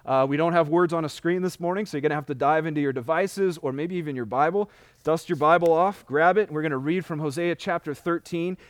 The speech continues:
And, uh, we're gonna start here in verse one, as it says this. God's saying this through the prophet Hosea to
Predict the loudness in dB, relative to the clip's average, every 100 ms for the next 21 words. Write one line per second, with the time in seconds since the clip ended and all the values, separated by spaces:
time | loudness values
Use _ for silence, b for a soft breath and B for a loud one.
0 | B B -4 0 2 2 2 -2 -4 -2
1 | 4 4 4 -2 4 4 4 0 -2 -2
2 | -2 -6 -4 -2 -2 -4 -14 -14 -10 -2
3 | 0 0 -4 -10 -8 -8 -6 -8 -8 -6
4 | 0 0 0 -4 -12 b b b 2 4
5 | 4 0 -12 b b -2 2 2 0 -2
6 | 0 -2 -2 -4 -6 -14 -6 -2 0 0
7 | -4 -8 -12 -4 -4 -4 -6 -6 -6 -2
8 | 2 2 2 -2 -8 _ -8 -6 -4 -6